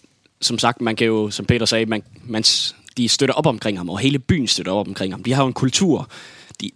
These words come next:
det er jo en arbejderby, og man ser, man ser bare, man kan se det i fansene. Altså, de er jo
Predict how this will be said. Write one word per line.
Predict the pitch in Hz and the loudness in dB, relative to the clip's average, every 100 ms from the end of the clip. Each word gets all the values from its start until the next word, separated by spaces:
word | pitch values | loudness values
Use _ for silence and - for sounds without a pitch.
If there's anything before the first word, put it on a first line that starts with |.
| - | -2
det | |
er | 156 | 0
jo | |
en | 147 | 2
arbejderby, | 156 156 120 107 110 110 | 2 2 0 -2 -4 -6
og | 110 104 | -6 -6
man | 107 | -2
ser, | - 160 131 - _ _ | 0 0 -2 -4 _ _
man | 110 113 | -8 -2
ser | - 185 | 0 0
bare, | 131 120 123 117 | 2 0 0 -4
man | - 110 | -6 -4
kan | - | 0
se | 170 | 0
det | 147 120 - | 2 0 -2
i | |
fansene. | 120 147 160 170 110 - | 0 2 2 0 -4 -6
Altså, | 90 | -6
de | 101 | -2
er | |
jo | 120 | 0